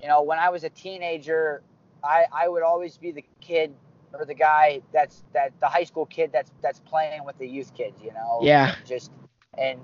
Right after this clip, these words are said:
Speaker 1: you know, that, I'm just a big, I'm a big kid at heart. And, uh, when I, when I started to, to go to college, I started, you know, doing clinics and, and, and working camps.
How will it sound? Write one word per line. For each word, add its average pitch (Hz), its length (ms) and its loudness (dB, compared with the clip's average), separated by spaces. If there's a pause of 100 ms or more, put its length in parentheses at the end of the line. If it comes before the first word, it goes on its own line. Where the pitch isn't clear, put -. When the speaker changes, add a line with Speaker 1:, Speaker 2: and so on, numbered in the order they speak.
(100)
Speaker 1:
you 156 100 -4
know, 160 100 6
that, 165 240 8
I'm 165 160 2
just 185 200 -2
a 175 60 0
big, 160 220 -6 (180)
I'm 147 380 -6
a 160 80 -4
big 180 240 -4
kid 185 200 -2
at 143 100 -8
heart. 139 340 -6 (420)
And, 143 280 -12
uh, 127 300 0 (1160)
when 170 160 0
I, 165 280 2
when 160 180 -6
I 165 160 -2
started 190 560 -2 (280)
to, - 560 -20 (220)
to 170 100 -8
go 170 160 4
to 156 80 -2
college, 175 520 4
I 151 100 -2
started, 165 360 -8 (800)
you 170 140 -6
know, 160 200 0
doing 156 260 -4
clinics 165 640 -4 (440)
and, 139 220 -4 (100)
and, 139 240 -6 (220)
and 127 220 -10
working 160 400 4
camps. 160 600 -4